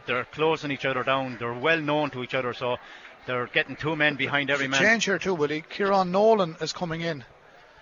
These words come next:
Speaker 1: As a wing back or a wing forward. I can't see who's gone out, but Kieran Nolan is definitely
Speaker 2: I
Speaker 1: coming
Speaker 2: think
Speaker 1: in.
Speaker 2: that's Lee Moore has gone off, is it? I thought he was doing very well.
Speaker 1: I thought Lee Moore was probably the best back that we had. He's got in two or three blocks.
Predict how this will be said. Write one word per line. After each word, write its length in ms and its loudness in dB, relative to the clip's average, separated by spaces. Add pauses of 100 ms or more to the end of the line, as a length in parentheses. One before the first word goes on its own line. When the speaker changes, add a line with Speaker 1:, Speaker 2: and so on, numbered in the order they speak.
(140)
Speaker 1:
As 140 -6
a 80 -4
wing 240 -4
back 340 0 (960)
or 80 -4
a 80 0
wing 200 -2
forward. 420 -2 (440)
I 60 -6
can't 300 -2
see 160 -4
who's 240 -8
gone 160 -4
out, 180 -2
but 120 -12
Kieran 240 0
Nolan 280 -2
is 100 -8
definitely 340 -2
Speaker 2:
I 20 -16
Speaker 1:
coming 160 0
Speaker 2:
think 80 0
Speaker 1:
in. 60 0
Speaker 2:
that's 180 2
Lee 160 0
Moore 220 0
has 100 2
gone 180 -2
off, 160 -4
is 80 -2
it? 160 -4 (340)
I 120 2
thought 180 4
he 120 4
was 100 -2
doing 180 2
very 220 2
well. 240 2 (1120)
Speaker 1:
I 80 -4
thought 240 0
Lee 140 -4
Moore 200 -2
was 120 -4
probably 260 -4
the 60 -4
best 220 0
back 200 0
that 120 -2
we 100 -6
had. 200 4
He's 140 -8
got 160 0
in 120 -4
two 120 -8
or 140 -2
three 180 -2
blocks. 420 -2